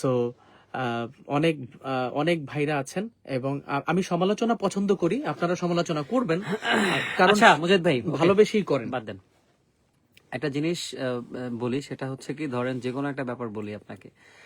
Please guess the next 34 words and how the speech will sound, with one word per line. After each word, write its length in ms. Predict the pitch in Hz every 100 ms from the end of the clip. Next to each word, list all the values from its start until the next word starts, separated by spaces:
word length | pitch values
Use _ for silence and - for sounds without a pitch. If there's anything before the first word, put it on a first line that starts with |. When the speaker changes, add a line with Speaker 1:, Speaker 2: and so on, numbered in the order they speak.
| - - _ _
Speaker 2:
সেটা 420 | 127 123 120 117 113
হচ্ছে 340 | 123 - 131
যে 500 | 123 123 120 113 120 -
এইসব 340 | 143 139 151
ব্যাপার, 360 | 139 151 156 151
আহ, 340 | 147 139 127 -
ব্যাপারে 640 | - 123 127 - 123 120 117
বেশি 280 | 131 - 120
কথা 240 | 123 127
না 140 | 120
বলাই 240 | 110 117 120
ভালো, 300 | 113 110 143 _ -
কম 160 | 117
কথা 260 | 107 113 117
বলা 200 | 104 101
ভালো 200 | 101 98
আর 60 |
কি। 60 | 185
Speaker 1:
ইমোশন 300 | 170 185 170
চলে 200 | 165 175
আসে। 360 | - - - - - -
Speaker 2:
না, 280 | - 165 113
it 80 | 117
doesn't 300 | 175 185 185
mean 300 | 185 127 123
এটা 280 | 127 120 117
না, 180 | 107 123 -
মানে, 240 | 117 - -
Speaker 1:
হুম। 260 | 185 180 175 - _ - - 233 214 180 143 123
Speaker 2:
স্বাভাবিক, 440 | 180 170 160 143
মানে, 200 | 139 123
ব্যাপারটা 360 | 131 143 143 165
খুব 140 | 151
নরমাল 380 | 123 120 107